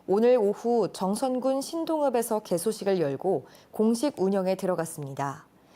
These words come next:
옛 일일구 소방파출소를 리모델링해 마련한 창업 일일구 센터는 사무실과 공유 주방 등을 갖춘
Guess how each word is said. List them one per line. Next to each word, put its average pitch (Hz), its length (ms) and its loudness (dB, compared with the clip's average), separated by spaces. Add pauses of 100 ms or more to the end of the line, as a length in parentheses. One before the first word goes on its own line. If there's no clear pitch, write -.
(400)
옛 226 260 4
일일구 269 500 2
소방파출소를 277 1120 2
리모델링해 226 600 2
마련한 196 640 0
창업 277 440 -2
일일구 214 440 2
센터는 175 580 -4 (460)
사무실과 262 840 2
공유 233 300 0
주방 247 300 0
등을 214 200 2
갖춘 175 640 -2